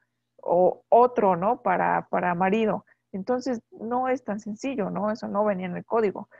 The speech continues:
Sencillamente, eh, pues, infidelidad, o, con lo que se conocía como adulterio, pero lo tenías que demostrar. Entonces, en derecho hay una, hay un principio fundamental del derecho, eh,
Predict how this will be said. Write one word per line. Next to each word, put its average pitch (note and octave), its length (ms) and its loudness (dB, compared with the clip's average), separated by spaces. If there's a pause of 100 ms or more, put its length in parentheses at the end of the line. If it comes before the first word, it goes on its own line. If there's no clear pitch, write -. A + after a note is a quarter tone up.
(240)
Sencillamente, G3 1500 -2
eh, F#3+ 100 -8 (340)
pues, - 200 -6 (380)
infidelidad, G3 1160 -2
o, - 160 -12 (260)
con E3+ 140 -4
lo E3+ 100 -4
que - 140 -6
se - 80 -16
conocía F#3+ 340 -6
como F#3+ 160 -6
adulterio, A3 520 -2
pero F3 160 -6
lo E3+ 120 -4
tenías F#3 300 -8
que - 100 -10
demostrar. F#3 580 -8 (340)
Entonces, A3 440 -4 (240)
en F#3+ 200 -2
derecho A3 460 4
hay B3+ 200 0
una, A3 400 0
hay F#3+ 120 2
un G#3+ 100 -4
principio A#3 680 0 (400)
fundamental G3+ 880 2
del B3+ 160 2
derecho, F#3+ 580 -2 (1500)
eh, F3 840 0